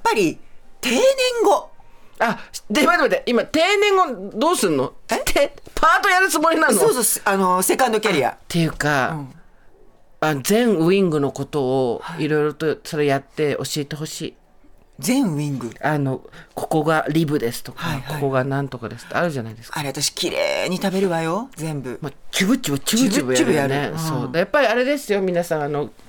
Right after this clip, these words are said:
Speaker 2: あの、サンプル数二しかないですけど、
Speaker 1: <laughs>
Speaker 2: ケンタッキーを食べると、健やかに背が伸びるっていうね、
Speaker 1: <laughs>
Speaker 2: すごい間違った情報ですけど、まあ、タンパク質をね。
Speaker 1: そうですよ。
Speaker 2: うん。
Speaker 1: そう。
Speaker 2: しっかり摂ることで。
Speaker 1: で、意外とさ、店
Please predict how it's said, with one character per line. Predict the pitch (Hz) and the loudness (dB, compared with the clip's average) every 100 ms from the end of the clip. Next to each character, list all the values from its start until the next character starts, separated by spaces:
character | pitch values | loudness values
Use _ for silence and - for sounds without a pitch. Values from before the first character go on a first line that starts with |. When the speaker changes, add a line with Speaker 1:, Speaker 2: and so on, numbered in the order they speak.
| - | -6
Speaker 2:
あ | 160 | -2
の、 | 156 147 - - - | 0 0 -2 -20 -16
サ | - 247 | 0 0
ン | 247 | 2
プ | 254 | 2
ル | 254 | 2
数 | 208 | 2
二 | 175 233 | 2 2
し | - | 2
か | 151 | 2
な | 131 131 | 2 0
い | |
で | 120 | -2
す | - | -4
け | 123 | 0
ど、 | 151 - - | 0 0 -4
Speaker 1:
<laughs> | - | -2
Speaker 2:
ケ | 240 247 | 0 4
ン | 277 | 4
タ | 277 | 4
ッ | 277 | 2
キ | 220 | 0
ー | |
を | |
食 | 190 190 | 2 2
べ | 196 | 2
る | 208 | 0
と、 | 185 196 175 - - - | 2 0 0 -4 -10 -4
健 | 311 | 2
や | 302 202 | 2 4
か | 170 | 2
に | 143 | 2
背 | 233 | 2
が | 190 | 4
伸 | 143 151 | 2 4
び | 147 | 2
る | |
っ | 139 | 2
て | - | 2
い | 240 185 | 4 4
う | |
ね、 | 233 202 254 | 2 4 4
Speaker 1:
<laughs> | 240 254 | 4 2
Speaker 2:
す | 247 - 269 | 4 2 4
ご | 339 | 4
い | 269 | 4
間 | 220 | 4
違 | 220 | 2
っ | 262 277 311 - | 2 4 2 2
た | 208 | 2
情 | 202 196 | 6 6
報 | 185 190 | 6 6
で | 196 | 4
す | 196 | 4
け | - | 2
ど、 | 143 139 117 381 392 - - 311 285 | 4 2 0 -4 -2 -2 -4 -2 0
ま | |
あ、 | 247 | 2
タ | 277 | 2
ン | 233 | 4
パ | 262 | 2
ク | 254 | 2
質 | 233 147 | 0 -2
を | 135 | 0
ね。 | 208 311 | 0 0
Speaker 1:
そ | 381 440 | 2 4
う | 339 | 4
で | 285 | 2
す | 127 | 2
よ。 | 135 120 | 0 -2
Speaker 2:
う | |
ん。 | - - | -10 -14
Speaker 1:
そ | - 180 143 | -2 0 0
う。 | |
Speaker 2:
し | - - | -6 -2
っ | |
か | 247 | 0
り | 214 | 2
摂 | 165 | 2
る | 139 | 2
こ | - 120 | 0 -6
と | 131 | -6
で。 | 107 - - - - - | -8 -10 -14 -16 -14 -6
Speaker 1:
で、 | 208 202 - - | -2 -2 -2 -2
意 | 233 | 2
外 | 427 508 | 4 4
と | 508 466 | 2 2
さ、 | 427 294 - - | 2 2 -2 -6
店 | - | 0